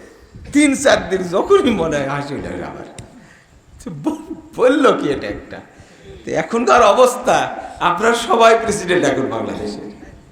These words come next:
তাই না? নামান তো দেখি এদেরকে, পারেন কিনা?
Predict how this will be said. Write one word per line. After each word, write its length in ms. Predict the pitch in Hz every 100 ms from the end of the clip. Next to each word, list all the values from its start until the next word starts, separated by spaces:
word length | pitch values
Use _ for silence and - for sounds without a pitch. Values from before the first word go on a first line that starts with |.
| _ - - _ -
তাই 140 | 139
না? 200 | 190 247 - - - - - - - - - - - - - _ _ - -
নামান 460 | 113 131 156 165
তো 140 | 160 170
দেখি 200 | 160 156
এদেরকে, 260 | 156 151
পারেন 280 | 156 147 147
কিনা? 280 | 147 147 151